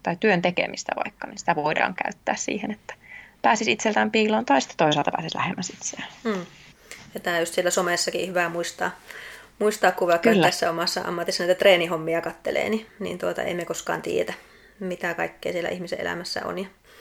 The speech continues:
Speaker 2: ja
Speaker 1: Ei.
Speaker 2: onko se sitä piilottamista sitten, en mä sitä sano, vaan treenihän on ihan hyvä, hyvä asia tietenkin, että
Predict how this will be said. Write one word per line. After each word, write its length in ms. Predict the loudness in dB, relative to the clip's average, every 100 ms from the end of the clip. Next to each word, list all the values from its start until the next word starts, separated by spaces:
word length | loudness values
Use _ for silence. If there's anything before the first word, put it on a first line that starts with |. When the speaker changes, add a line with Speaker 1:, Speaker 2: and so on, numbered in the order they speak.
| -20 -20 -20 _ -10
Speaker 2:
ja 140 | -10 -10 -6
Speaker 1:
Ei. 200 | -4 -4 -8 -16 -16 -18 -8
Speaker 2:
onko 220 | -8 -6
se 160 | -2 -4 -4
sitä 260 | -6 -2 0
piilottamista 580 | 2 2 2 0 2
sitten, 280 | 4 8 8
en 60 | 6
mä 80 | 6
sitä 180 | 6
sano, 300 | 4 4 2
vaan 140 | 2 0
treenihän 360 | -2 -2 -2
on 80 | -4
ihan 180 | -4 -2
hyvä, 240 | 2 2
hyvä 260 | 2 4 4
asia 320 | 4 4 2
tietenkin, 380 | 2 -2 -2 -6
että 160 | -6